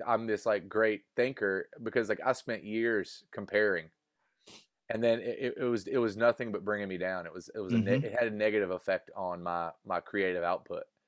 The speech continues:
Speaker 1: And the minute that I took kind of, like, this, this solace in, you know what, you've reached a level that a lot of people are never gonna reach, like, be thankful in it and,
Speaker 2: Yeah.
Speaker 1: and, and operate in that territory.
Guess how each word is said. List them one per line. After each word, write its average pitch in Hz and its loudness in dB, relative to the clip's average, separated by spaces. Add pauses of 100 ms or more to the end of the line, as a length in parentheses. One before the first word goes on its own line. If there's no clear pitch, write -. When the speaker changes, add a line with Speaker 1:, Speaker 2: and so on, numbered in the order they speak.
(480)
Speaker 1:
And 104 -10
the 101 -4
minute 123 0
that 101 0
I 95 4
took - -2
kind 104 -2
of, 92 -2
like, 95 2
this, 98 -4
this 101 -4
solace 101 0
in, 90 -8 (360)
you 104 -4
know 113 6
what, 113 4
you've 107 -4
reached 117 0
a 110 -2
level 107 4
that 101 2
a 98 2
lot 98 4
of - -10
people 98 -4
are 95 -6
never 95 0
gonna 95 -4
reach, 95 -4
like, 87 -2
be 98 -2
thankful 90 -4
in 82 -8
it 80 -16
and, 90 -10
Speaker 2:
Yeah. 95 2
Speaker 1:
and, 85 -14 (180)
and 90 -14
operate 104 2
in 90 -10
that 92 -4
territory. 82 -6